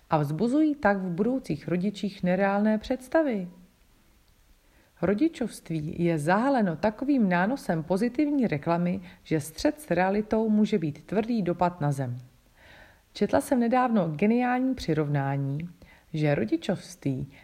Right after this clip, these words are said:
je, jako když vyrazíte na dovolenou do Francie, ale přistanete někde v Nepálu. Ano, i to je výjimečný zážitek, ale musíte na něj být správně zabalení.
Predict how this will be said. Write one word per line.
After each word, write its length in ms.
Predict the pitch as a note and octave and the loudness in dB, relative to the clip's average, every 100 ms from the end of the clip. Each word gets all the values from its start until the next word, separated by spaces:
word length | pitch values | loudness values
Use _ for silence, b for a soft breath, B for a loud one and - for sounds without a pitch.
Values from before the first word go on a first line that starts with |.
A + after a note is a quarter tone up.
| _ | _
je, 100 | E3+ | 0
jako 280 | F3+ G#3+ C4 | 2 2 -2
když 200 | C4 G#3 | 0 0
vyrazíte 520 | F3 G#3 A#3 B3+ A#3 | 2 2 0 0 2
na 120 | G#3+ | 2
dovolenou 480 | G#3 G#3 A#3 A#3+ A3 | 2 0 0 0 0
do 120 | D#3+ | 0
Francie, 720 | D3 D#3 D#3 D3 - C#3 C#3+ - E3 | -2 0 0 -2 -2 -2 -2 -4 0
ale 180 | E3+ | 2
přistanete 640 | F3 - F3+ G#3 G3+ G3+ G3+ | 0 -4 -2 0 0 0 0
někde 280 | G3+ G#3 | 2 0
v 60 | F3+ | 0
Nepálu. 580 | E3+ D3 E3 E3 D3 - - b b _ _ _ _ | 0 0 2 2 0 -4 -12 b b _ _ _ _
Ano, 280 | F3 C#3+ C#3 - _ | 2 2 -4 -12 _
i 80 | G3 | -2
to 140 | F#3 C#4+ | 2 2
je 120 | G#3+ | 2
výjimečný 480 | D#3+ D3+ D3 D#3+ D3+ | 0 -2 -2 -4 -2
zážitek, 640 | D3 C#3+ C#3+ D3 G#3 - B B B | 0 0 -2 -2 -4 -8 B B B
ale 180 | E3+ D3 | 0 2
musíte 440 | E3+ G#3+ B3 A#3+ | 2 0 0 2
na 200 | G3+ F#3+ | 4 4
něj 300 | F#3+ E3+ C#3 | 2 2 0
být 340 | C3+ E3 F3+ - | -2 -2 -4 -8
správně 540 | - E3 C#3+ C3+ C3+ | -2 2 2 0 -2
zabalení. 640 | C3 C#3 D3 C#3+ C3 B2+ | 0 2 2 2 -2 -8